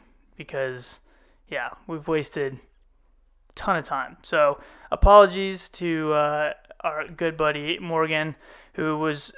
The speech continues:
kind enough to f-, record the episode with us, and, uh, now she is off in where, Colorado,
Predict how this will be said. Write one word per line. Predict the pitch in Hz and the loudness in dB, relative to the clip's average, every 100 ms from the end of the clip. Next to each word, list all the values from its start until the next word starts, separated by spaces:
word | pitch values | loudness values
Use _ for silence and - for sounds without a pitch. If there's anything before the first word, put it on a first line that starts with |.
| - _ - | -20 _ -4
kind | 175 175 | 0 2
enough | 165 156 | 2 0
to | 160 151 147 160 | -2 -4 -4 -8
f-, | 180 | -10
record | 175 160 170 160 | -4 -4 -2 -2
the | 156 | -2
episode | 151 147 151 | -4 -6 -4
with | 151 151 | -4 -2
us, | 151 147 - - | 0 -2 -4 -14
and, | 156 143 | -10 -4
uh, | 139 139 | -4 -2
now | 147 147 | 0 -2
she | 139 160 147 | -2 -6 -6
is | 143 131 - - - - - | -6 -10 -16 -20 -20 -8 4
off | 170 165 - 180 | 6 6 0 -8
in | 156 151 | -6 -4
where, | 135 | -4
Colorado, | - 156 147 156 165 165 | -2 -2 -2 -2 -2 -4